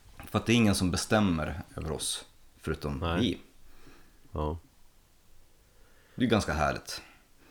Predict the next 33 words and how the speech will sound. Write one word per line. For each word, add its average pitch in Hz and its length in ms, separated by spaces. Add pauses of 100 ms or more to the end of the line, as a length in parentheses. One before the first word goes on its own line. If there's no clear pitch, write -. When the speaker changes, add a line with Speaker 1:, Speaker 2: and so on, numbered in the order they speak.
(320)
Speaker 2:
Mm. 82 240 (360)
Så - 100
att, - 140
eh, 110 220
vi 117 120
får 151 60
se, 107 240
men 104 200
vi 113 280 (260)
will 98 260
be 87 160
back 76 640 (720)
någon 73 140
gång. 87 80
Speaker 1:
Jajamän. 80 280 (960)
Men 127 160
du, 127 360
eh, 107 500 (320)
så - 180
här 117 260
när 107 220
tvåtusen 107 280
sjutton 127 440
börjar, 98 260
då 90 60
kan - 120
vi 110 60
kanske 90 160
få 87 60
starta, 90 420 (480)
eh, 78 140 (180)
Wellness 90 500
Metal-podden. 82 680